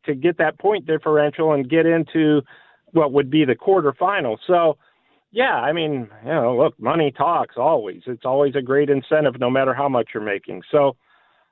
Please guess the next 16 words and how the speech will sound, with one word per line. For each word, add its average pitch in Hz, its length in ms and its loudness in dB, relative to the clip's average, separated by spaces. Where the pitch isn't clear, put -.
maybe 190 500 2
that's 185 380 -2
something 170 340 -2
the 143 120 -2
league 139 240 -2
will 131 140 0
consider. 120 520 0
I 135 100 2
don't 143 160 0
know. 135 220 -2
I 180 140 -2
can 165 180 -8
tell 175 160 2
you 147 140 2
this. 131 280 2
Adam 196 360 0